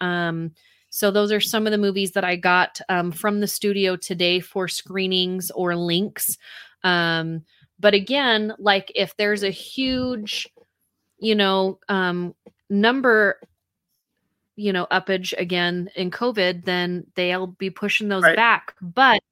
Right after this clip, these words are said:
Speaker 1: and this is what, this is why I really wanna have Jeff on from Megaplex, because he was telling me that if California and New York, and he named a couple other big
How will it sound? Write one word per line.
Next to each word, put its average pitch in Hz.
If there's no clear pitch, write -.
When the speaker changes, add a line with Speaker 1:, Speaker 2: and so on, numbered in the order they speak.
Speaker 1:
and 208
this 285
is 311
what, 262
this 233
is 302
why 294
I 247
really 233
wanna 247
have 214
Jeff 202
on 185
from 180
Megaplex, 190
because 180
he 240
was 247
telling 247
me 180
that 196
if 196
California 240
and 185
New 196
York, 214
and 185
he 185
named 190
a 170
couple 208
other 202
big 196